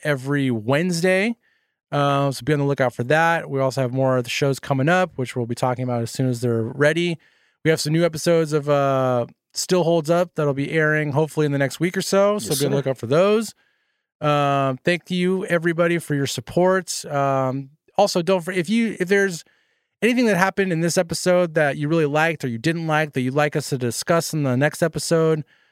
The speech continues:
Speaker 1: uh, feel free to message us at, um, what is it again, Max?
Speaker 2: Info at, uh, roger bray media dot com or on our, um,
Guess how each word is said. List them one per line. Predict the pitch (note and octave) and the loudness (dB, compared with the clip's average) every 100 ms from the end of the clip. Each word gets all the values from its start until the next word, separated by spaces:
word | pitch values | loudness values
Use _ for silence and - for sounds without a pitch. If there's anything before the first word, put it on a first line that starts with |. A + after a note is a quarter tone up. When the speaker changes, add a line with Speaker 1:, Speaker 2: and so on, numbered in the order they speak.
| _ - | _ -2
Speaker 1:
uh, | C#3 C#3 C3+ C3 | 0 2 0 0
feel | - | -2
free | D#3+ E3+ | -2 2
to | D3 | 2
message | D3 D3+ C#3+ D#3+ | 2 0 0 0
us | D3+ D3+ - D3+ | 2 2 -2 -2
at, | C#3 C3+ | 0 2
um, | C3 B2+ B2 B2+ - _ | 2 0 -2 -4 -10 _
what | - C3+ | -2 -2
is | D3+ | -2
it | D3+ | -4
again, | D#3+ | -4
Max? | E3 F#3 - _ | -4 -6 -10 _
Speaker 2:
Info | - E3+ - D#3 D#3+ - | 0 0 4 4 4 0
at, | B2 B2+ G#2+ - - - _ _ | 2 2 2 -4 -20 -20 _ _
uh, | A2 B2+ A2 | 2 2 2
roger | C3+ C#3+ C3+ | 0 -2 -4
bray | C3 B2+ | 0 0
media | B2+ C3 C#3 B2 | 0 0 0 0
dot | A#2+ - | -2 0
com | D3+ F#3+ F#3+ | 0 0 2
or | D#3 D#3+ F3+ - - - | 4 4 2 -2 -18 -8
on | B2 C#3 | -2 0
our, | C3 B2 A2+ - B2+ | 2 0 0 -4 -4
um, | B2+ A2+ A2 A2 | -4 -4 -6 -10